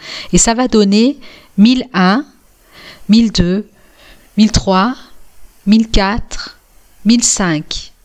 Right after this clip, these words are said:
J'ai fini d'inspirer, j'expire. Mille un, mille deux,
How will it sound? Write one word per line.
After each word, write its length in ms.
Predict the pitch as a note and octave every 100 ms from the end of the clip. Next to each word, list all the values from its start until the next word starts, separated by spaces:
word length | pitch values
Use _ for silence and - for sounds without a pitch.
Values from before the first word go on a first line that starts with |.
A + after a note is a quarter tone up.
| -
J'ai 240 | F3 F#3
fini 300 | F3+ F3+ E3+
d'inspirer, 760 | E3+ F3+ - A3 A3 A#3+ B3+ C4+
j'expire. 1000 | G#3 G#3+ - - - G#3+ A#3 B3 C#4 - - - - - - - - -
Mille 240 | A3+ A#3
un, 340 | F#3 F#3+ G#3 C#4+ - _ - -
mille 320 | F#3+ A3 A#3+
deux, 380 | F#3+ F#3 F#3+ C4